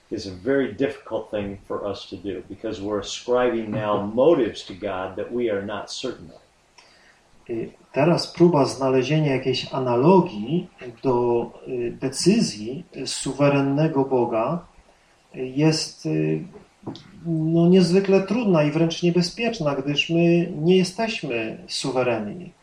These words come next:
Speaker 1: Why, why does God make my life a little bit harder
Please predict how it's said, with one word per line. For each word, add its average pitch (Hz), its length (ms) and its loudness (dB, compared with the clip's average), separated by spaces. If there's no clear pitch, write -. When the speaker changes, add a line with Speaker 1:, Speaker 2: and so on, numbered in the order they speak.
Speaker 1:
Why, 127 320 -2
why 180 300 0
does 113 180 -4
God 131 520 2
make 123 340 -4
my 143 400 2
life 127 380 2
a 117 60 -4
little 127 360 0
bit 113 240 0
harder 120 480 -2